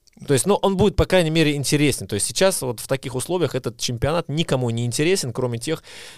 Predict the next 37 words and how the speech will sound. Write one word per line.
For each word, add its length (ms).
э, 500
им 320
даже, 280
мне 360
кажется, 260
и 80
футболистам 480
сам 160
не 120
интересен 420
выходить 360
на 120
поле, 200
когда 300
у 60
тебя, 320
э, 1300
пол 180
ноги 260
там 160
в 240
снегу, 360
к 40
примеру, 380
или 140
там 320
никого 400
нету 240
на 80
трибунах, 480
или, 260
ну, 480
непонятно 640
какие 200
условия, 380
тебя 140
разворачивают. 720